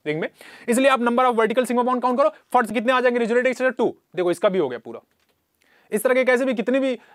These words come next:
कॉम्प्लेक्स कंपाउंड बनाए जाए, आप number of resonating structure within a second आप, uh, कैलकुलेट कर सकते हो। आ चुके हैं सारे एंट्रेंस में, कोई नई बात नहीं है, ये सारे कैलकुले-, ये सारी चीजें आ चुकी हैं, ठीक है, pyrrole है, ठीक है, ये सब पूछे जा चुके हैं।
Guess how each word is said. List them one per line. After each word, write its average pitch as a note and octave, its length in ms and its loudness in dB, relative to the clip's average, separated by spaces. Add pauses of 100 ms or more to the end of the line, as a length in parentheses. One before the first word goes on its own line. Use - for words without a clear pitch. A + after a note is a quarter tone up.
(120)
कॉम्प्लेक्स A3 340 -2
कंपाउंड B3 300 0
बनाए A3 200 -2
जाए, A3 100 2
आप A3 80 2
number G3+ 280 0
of A#3+ 100 2
resonating A3 520 -2
structure F3 600 -6
within A3 300 2
a - 80 -2
second G#3+ 200 0
आप, G3 120 2
uh, E3 200 -2
कैलकुलेट G3 280 -2
कर G3 80 0
सकते F3 220 -4
हो। A#3+ 40 -2
आ C4 160 0
चुके C#4 160 -4
हैं C#4 80 0
सारे A3 160 0
एंट्रेंस F#3 260 -2
में, A#3 120 -10 (380)
कोई G3+ 100 2
नई G3 180 2
बात G#3+ 240 2
नहीं B3+ 120 0
है, A3+ 100 -2 (160)
ये F#3+ 60 -4
सारे C4+ 280 0
कैलकुले-, A3 400 -2
ये G#3 100 -2
सारी A3+ 200 2
चीजें A3 200 0
आ G3 100 4
चुकी C#3+ 200 -10
हैं, B2 80 -6
ठीक G#3+ 120 -8
है, B3+ 80 -4
pyrrole C3+ 320 -4
है, E2+ 60 -14 (500)
ठीक D#3+ 80 -12
है, A3 80 -10 (280)
ये G3 60 -4
सब B3+ 120 -4
पूछे A#3 240 -2
जा A3 120 2
चुके D3 200 -8
हैं। G#2+ 60 -10